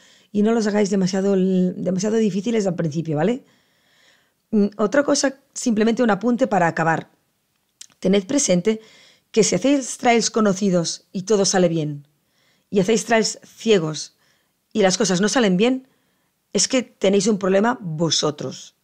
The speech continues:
los guías caninos. Estáis influyendo a vuestro perro. Porque para el perro, el trail siempre es ciego. El trail nunca sabe, perdón, el perro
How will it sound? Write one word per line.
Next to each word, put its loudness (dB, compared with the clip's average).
los 0
guías 0
caninos. -8
Estáis 2
influyendo 0
a 2
vuestro -4
perro. -8
Porque 0
para 2
el 2
perro, -2
el -2
trail -2
siempre 0
es -2
ciego. -4
El -6
trail 0
nunca 0
sabe, 0
perdón, -2
el -6
perro -2